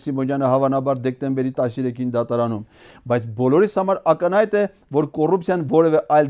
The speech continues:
դրսևորում չի կարող ունենալ։ Ընդ որում, պարզվում է, որ նա ոչ միայն Ազգային ժողովի,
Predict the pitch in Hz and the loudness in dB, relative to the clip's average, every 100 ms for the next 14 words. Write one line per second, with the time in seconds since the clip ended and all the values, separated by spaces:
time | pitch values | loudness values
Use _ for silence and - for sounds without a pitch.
0 | 127 127 139 131 151 139 156 131 110 110 | -2 -4 -4 -2 -2 -6 -8 -4 -4 -4
1 | 107 - _ - - 254 262 254 202 165 | -8 -14 _ -10 2 4 8 8 8 6
2 | 170 180 190 180 180 170 240 254 240 226 | 6 6 2 2 0 2 2 0 2 2
3 | 185 214 208 180 170 139 | 4 0 2 0 2 0